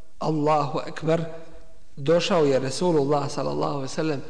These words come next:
došao je Resulullah, sallallahu alejhi ve sellem.” Dakle, bila je vijest, posebna vijest njegovog dolaska. Pa su se onda dalje, nastavlja u ovome rivajetu,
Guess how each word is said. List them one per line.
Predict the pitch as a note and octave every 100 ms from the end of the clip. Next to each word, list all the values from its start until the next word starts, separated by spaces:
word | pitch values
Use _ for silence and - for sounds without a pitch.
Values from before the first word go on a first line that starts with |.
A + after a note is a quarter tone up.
| - -
došao | D3+ C#3+ C#3 B2
je | A#2+
Resulullah, | B2 - C#3 C#3 B2+
sallallahu | - - -
alejhi | A2+
ve |
sellem.” | - - -
Dakle, | C3 C#3
bila | B2 D3 C#3+
je | A#2+ - - -
vijest, | - A#2+ C#3 D#3+ A2 - - - -
posebna | - D3+ - B2+ B2 B2 A#2+ - -
vijest | B2 B2+ A#2+ -
njegovog | B2 A#2+ A#2 A2+ - - - -
dolaska. | B2+ B2+ A2+ - - - - - - - -
Pa | - F3+
su | - -
se | D3+
onda | D3 B2+
dalje, | D3 C3+
nastavlja | A#2+ B2+ C#3+ B2
u | A#2
ovome | B2+ A#2
rivajetu, | B2 C#3 C#3+ C#3+